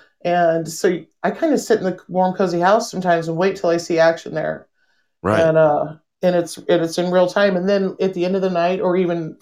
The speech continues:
Speaker 1: so you can play a thirty-minute video. So the past thirty minutes, we'll play
Speaker 2: Right.
Speaker 1: what, what's been going on. Or you, at the end of the day, you can do the whole night, which is really cool.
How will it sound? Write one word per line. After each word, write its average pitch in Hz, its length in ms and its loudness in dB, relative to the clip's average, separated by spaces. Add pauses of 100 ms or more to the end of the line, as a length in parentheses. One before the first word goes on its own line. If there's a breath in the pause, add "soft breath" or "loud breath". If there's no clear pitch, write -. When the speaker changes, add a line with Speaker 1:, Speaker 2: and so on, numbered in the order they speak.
(120)
Speaker 1:
so 170 400 -2
you 190 140 -6
can 170 120 -8
play 170 220 0
a 156 240 0
thirty-minute 185 540 0
video. 170 320 4
So 180 180 -4
the 165 80 -2
past 160 400 0
thirty 170 160 -2
minutes, 156 520 -2 (240)
we'll 156 160 -4
play 151 160 2
Speaker 2:
Right. - 80 0
Speaker 1:
what, - 200 -4 (160)
what's 165 220 0
been 156 120 -6
going 147 260 0
on. 151 300 -2 (440 soft breath)
Or 180 160 6
you, 185 240 0
at 175 120 2
the 160 80 2
end 160 120 2
of 156 80 0
the 156 40 -2
day, 185 280 4
you 165 140 0
can 180 140 -2
do 165 120 2
the 156 100 0
whole 160 200 0
night, 151 380 0
which 160 220 -6
is 143 100 -10
really 160 280 2
cool. 147 420 -4